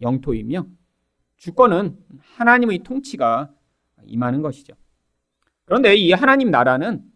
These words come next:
눈에 보이는 이 세상이 아니기 때문에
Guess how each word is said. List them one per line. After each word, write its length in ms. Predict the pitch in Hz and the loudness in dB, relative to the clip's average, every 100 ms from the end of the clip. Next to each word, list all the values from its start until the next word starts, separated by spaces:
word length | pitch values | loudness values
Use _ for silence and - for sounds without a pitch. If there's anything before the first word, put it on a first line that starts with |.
| _ | _
눈에 240 | 123 175 277 | -2 0 2
보이는 340 | 240 156 160 | 0 -2 -4
이 180 | 127 151 | -4 -6
세상이 720 | 185 - 320 208 139 180 160 _ _ _ _ _ | -8 -8 -6 -4 -4 -6 -8 _ _ _ _ _
아니기 400 | 107 117 139 - | -12 -8 -8 -8
때문에 480 | 127 107 151 202 | -10 -10 -12 -12